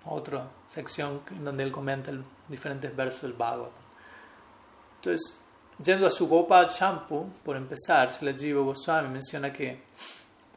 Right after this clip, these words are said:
Shri Radha, encontrándose intoxicada en el estado Divyon Mad,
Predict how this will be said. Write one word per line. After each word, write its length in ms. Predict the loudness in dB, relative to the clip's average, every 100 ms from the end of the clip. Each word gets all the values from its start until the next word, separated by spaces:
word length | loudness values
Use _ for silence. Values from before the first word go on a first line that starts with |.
| -20 -20 _ -20 _ _ _ _ -20 -20 _ -16
Shri 200 | 0 8
Radha, 540 | 12 12 12 8 4 -10
encontrándose 640 | -10 -8 0 2 2 0
intoxicada 1000 | -2 -2 -2 -2 -2 8 10 12 10 8
en 100 | 4
el 100 | -2
estado 400 | -4 2 4 6
Divyon 480 | 4 2 4 4 4
Mad, 300 | 4 6 4